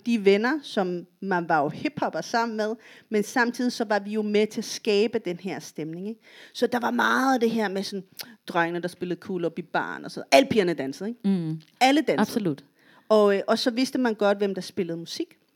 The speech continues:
Speaker 2: Ja.
Speaker 1: Hvem der var D J.
Speaker 2: Mm.
Speaker 1: Det var nogle af vores venner. Man vidste, hvor alle stod. Vi har lige også lige gået igennem sådan en scene på, øh, Fiva, et andet sted, hvor vi var, sådan, hvor folk, de havde alle sammen et sted, hvor de sad typisk, ikke? Vi sad foran D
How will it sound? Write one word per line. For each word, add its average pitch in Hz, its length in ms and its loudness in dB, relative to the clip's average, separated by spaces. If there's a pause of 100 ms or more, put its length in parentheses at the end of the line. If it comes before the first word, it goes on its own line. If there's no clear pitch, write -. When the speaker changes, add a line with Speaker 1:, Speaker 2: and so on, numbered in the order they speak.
(340)
Speaker 2:
Ja. 160 100 -6 (440)
Speaker 1:
Hvem 170 240 0
der 156 60 -6
var 156 80 -8
D 180 100 -12
J. 240 180 -2 (320)
Speaker 2:
Mm. 175 320 -2
Speaker 1:
Det 277 100 -2
var 180 60 -4
nogle 151 180 -2
af 135 80 -10
vores - 260 -12
venner. 247 200 2 (500)
Man 208 160 2
vidste, 214 220 -2
hvor 190 240 0
alle 220 200 2
stod. 220 360 0 (100)
Vi 208 120 -6
har 208 100 -2
lige 196 220 -4
også 175 180 -2
lige 208 80 -6
gået 170 200 0
igennem 165 320 -4
sådan 185 140 -8
en 175 40 -6
scene 180 460 -4
på, 175 280 -4
øh, 143 160 -8
Fiva, 214 440 -4
et 156 60 -4
andet 180 200 -2
sted, 208 180 -4
hvor 196 80 -2
vi 185 120 -2
var, 185 220 -2
sådan, 190 240 -8
hvor 185 160 0
folk, 185 260 2 (100)
de 214 100 -4
havde 220 200 2
alle 208 180 2
sammen 180 280 -4
et 185 60 -12
sted, 202 260 2
hvor 190 100 -2
de 180 100 -8
sad 170 400 -6
typisk, 180 420 -14
ikke? 220 140 -10 (540)
Vi 214 180 2
sad 196 360 4
foran 185 380 -2
D - 100 -8